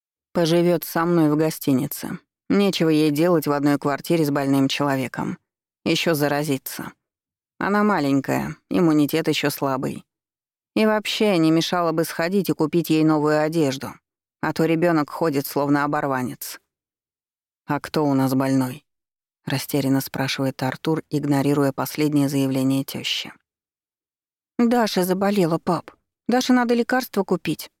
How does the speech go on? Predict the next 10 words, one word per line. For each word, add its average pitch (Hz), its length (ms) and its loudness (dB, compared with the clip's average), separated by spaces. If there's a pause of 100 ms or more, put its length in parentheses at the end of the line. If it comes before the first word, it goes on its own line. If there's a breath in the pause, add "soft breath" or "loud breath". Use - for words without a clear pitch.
(120)
Я 254 120 4
не 277 80 6
хочу 294 340 0
с 185 60 0
бабушкой", 180 600 -4 (640)
упрямо 139 400 0
заявляет 135 520 0
дочь. - 340 -8 (480)
"Даша?" 131 560 -2 (560)
"Да, 175 460 2